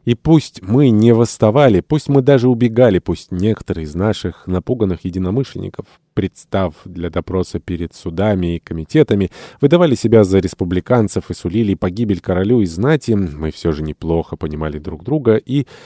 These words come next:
в зависимости от того, как складывались обстоятельства и насколько суровым было поведение властей,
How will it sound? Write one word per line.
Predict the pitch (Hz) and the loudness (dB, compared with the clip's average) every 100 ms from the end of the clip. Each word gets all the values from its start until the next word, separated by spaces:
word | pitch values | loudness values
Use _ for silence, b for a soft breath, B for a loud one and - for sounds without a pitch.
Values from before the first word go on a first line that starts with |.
| B B | B B
в | |
зависимости | 80 78 73 76 - 80 | -6 -4 -4 -10 -8 -10
от | - | -4
того, | 80 82 76 | -2 0 -2
как | - 85 - | -4 -8 -8
складывались | - 87 80 76 80 | -6 -4 -4 -8 -10
обстоятельства | - 87 87 - - 87 | -6 -2 -2 -4 -8 -6
и | 82 | -4
насколько | 85 - 98 87 87 | -6 -6 -6 -6 -10
суровым | - 127 127 95 85 | -6 0 4 4 2
было | 82 82 | -2 -4
поведение | 82 82 85 85 90 | -4 -8 -6 -6 -4
властей, | 127 - 202 190 | -6 -4 -2 -2